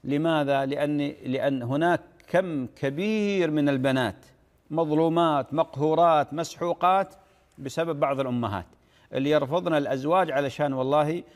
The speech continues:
يريدون الفشخرة ويريدون ال-، المباهاة والمغالاة والرياء والسمعة والأشياء الدنيوية هذه، المنافسة ال-، الغير الشريفة، غير الشريفة.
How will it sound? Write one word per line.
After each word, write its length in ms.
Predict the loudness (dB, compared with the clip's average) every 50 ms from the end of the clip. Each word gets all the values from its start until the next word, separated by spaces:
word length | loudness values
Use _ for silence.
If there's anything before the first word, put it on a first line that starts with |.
| _ _ -12
يريدون 460 | -8 -6 -4 -2 -2 0 0 0 0 0
الفشخرة 580 | -2 -4 -4 -6 -6 -6 -6 -6 -6 -6 -6 -14 _ _ _ _ _ -10
ويريدون 480 | -4 -2 -2 0 0 0 2 2 2 2 2
ال-، 380 | 0 0 2 2 2 2 2 0 -4 -16 -16 -10 -4
المباهاة 580 | -2 -2 0 0 2 2 2 2 2 0 0
والمغالاة 760 | 0 0 -2 -2 0 -2 0 0 2 2 2 2 0 0 0 -4 -8 -20 _ _ _ _ -10
والرياء 880 | -4 0 0 0 2 0 0 -2 0 0 2 4 4 4 4 2 0 -4
والسمعة 640 | -10 -10 -10 -8 -4 -2 -2 0 0 0 0 -2 -4 -8 -16 _ _ _ _ _ _ _ -12 -8
والأشياء 1600 | -4 0 2 2 4 2 2 2 0 -2 -2 -4 -4 -4 -4 -4 -4 -4 -4 -6 -6 -6 -6 -6 -6 -8 -8 -6 -2 -2 0 0
الدنيوية 720 | -2 -4 -2 -4 -2 0 0 0 0 -2 -2 -2 0 0
هذه، 80 | 0 0
المنافسة 680 | 0 0 0 0 0 2 0 0 0 -2 -4 -2 -2
ال-، 220 | -2 0 0 -2 -2
الغير 380 | -4 -4 -4 -2 0 0 0
الشريفة، 540 | 0 -2 -2 -2 0 0 0 -2 -4 -6 -16 -20 _ _ _ _ _ _ _ _ _ -6 0
غير 120 | 0 0
الشريفة. 580 | 0 -2 -6 -8 -8 -8 -8 -10 -12 _ _ _